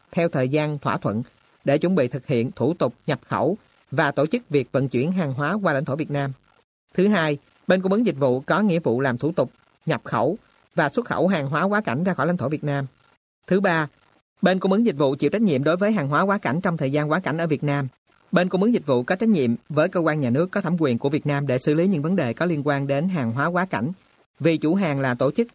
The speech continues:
cá nhân nước ngoài có hàng hóa quá cảnh không chịu sự điều chỉnh của pháp luật Việt Nam. Thứ tư, bên cung ứng dịch vụ có nghĩa vụ thực hiện những công việc cần thiết để hạn chế những tổn thất,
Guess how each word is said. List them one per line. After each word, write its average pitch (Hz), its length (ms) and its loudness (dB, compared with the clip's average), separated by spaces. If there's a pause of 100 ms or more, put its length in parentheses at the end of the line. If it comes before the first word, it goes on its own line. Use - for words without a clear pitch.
(200)
cá 170 120 0
nhân 190 240 2
nước 196 160 -4
ngoài 127 220 -2 (220)
có 165 100 2
hàng 175 180 -2
hóa 143 140 -2
quá 190 180 0
cảnh 127 260 -4 (160)
không 185 300 0
chịu 131 240 2
sự 120 240 0
điều 123 160 2
chỉnh 123 300 0 (100)
của 123 240 2
pháp - 180 -2
luật 160 120 0
Việt 127 140 -4
Nam. 135 200 0 (680)
Thứ 185 120 2
tư, 156 300 0 (360)
bên 180 140 4
cung 190 140 2
ứng 226 140 2
dịch 147 120 -2
vụ 120 220 2
có 160 180 0
nghĩa 180 160 2
vụ 135 180 0
thực 127 140 -6
hiện 120 240 0
những 127 200 0
công 180 180 0
việc 135 200 0
cần 120 180 0
thiết 202 260 0 (280)
để 151 140 2
hạn 127 180 0
chế 156 180 2
những 156 180 0
tổn 139 180 0
thất, 226 180 -2